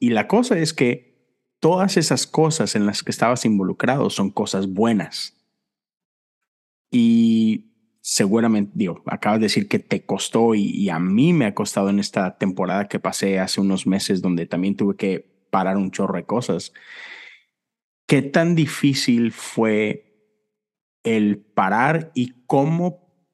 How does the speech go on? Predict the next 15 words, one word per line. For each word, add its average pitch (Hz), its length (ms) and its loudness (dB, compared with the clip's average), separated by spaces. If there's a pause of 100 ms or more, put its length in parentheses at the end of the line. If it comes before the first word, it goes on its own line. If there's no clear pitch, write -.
(600)
cómo 156 300 2
pudiste 135 760 0 (500)
ser 123 380 0
fiel 120 640 0
en 107 160 0
eso? 117 280 -2
Porque 101 280 -2
la 101 160 0
tentación 107 440 0
de 156 100 2
regresar 107 540 0
y 117 100 0
retomar 101 460 -2
esas 110 220 -4
cosas, 113 420 -2